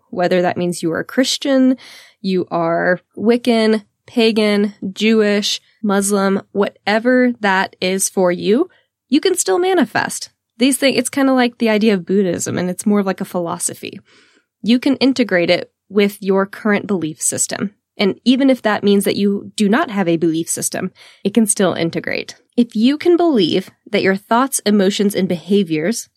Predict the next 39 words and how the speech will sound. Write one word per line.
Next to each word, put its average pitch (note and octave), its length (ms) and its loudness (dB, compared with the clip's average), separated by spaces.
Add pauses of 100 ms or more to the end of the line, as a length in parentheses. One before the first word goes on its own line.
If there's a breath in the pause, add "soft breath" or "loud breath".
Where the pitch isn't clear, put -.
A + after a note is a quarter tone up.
(120)
dictate B3 640 -2 (120)
and A#3+ 240 2
create G3 800 -2 (340)
your A3+ 180 4
ability A3 420 2
to G#3 120 0
achieve F#3 440 -4
or, G3+ 100 0 (280)
or G#3 180 4
succeed G3+ 520 -4
in B3+ 160 2
something, D4 420 0 (400 loud breath)
then C4+ 480 2 (400)
you B3+ 360 2
believe C#4 360 0
in B3+ 100 4
manifestation, A3 960 0
because A3 220 2
it's G#3+ 180 0
really B3+ 440 2
what A3 240 2
it G3+ 100 -2
is. F3 240 0
It's E3+ 100 -8
just - 260 -4 (120)
the G3+ 140 0
daily A3 320 0
habits A#3+ 580 -6
that - 160 -12
you're D#3+ 160 -2
putting, - 340 -8 (140)
or G3+ 100 2
that F3 120 -2
you're E3 100 -4
instilling. - 540 -6 (400 loud breath)
You A#3 160 4
manifest B3 480 2
your G#3+ 100 0
identity, F#3 500 -2